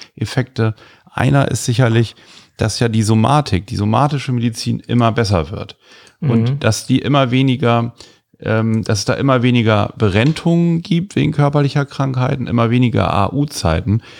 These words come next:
Speaker 1: weil die Sachen teilweise auch gezielt durch Eingriffe oder Medikamente behandelt werden können.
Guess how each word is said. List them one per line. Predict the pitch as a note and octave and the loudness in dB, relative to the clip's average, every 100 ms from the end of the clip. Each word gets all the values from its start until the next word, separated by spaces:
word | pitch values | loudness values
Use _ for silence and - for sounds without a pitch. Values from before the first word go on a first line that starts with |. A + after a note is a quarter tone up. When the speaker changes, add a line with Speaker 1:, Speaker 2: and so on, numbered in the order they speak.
| - - | -20 -6
Speaker 1:
weil | A2+ | 0
die | |
Sachen | G#2+ A#2+ C#3 | 2 2 2
teilweise | A#2 A#2 B2 A#2+ A#2+ A#2 | 0 0 2 2 0 0
auch | A2+ - | -2 -2
gezielt | G2 - C#3 C3+ B2+ A#2 | -4 -4 0 2 2 -2
durch | G#2 - | -4 -2
Eingriffe | A#2 B2+ A2 A2+ - A2 A2 - _ | 0 2 2 0 0 0 0 -4 _
oder | - | -2
Medikamente | G#2 G2+ G#2 G2+ G#2 A2 G#2+ | 0 0 0 0 2 2 2
behandelt | F#2+ G2+ A#2+ F#2 | 2 2 2 0
werden | F#2 G2 F#2+ | -2 -4 -4
können. | - G2+ B2+ | -4 -2 -2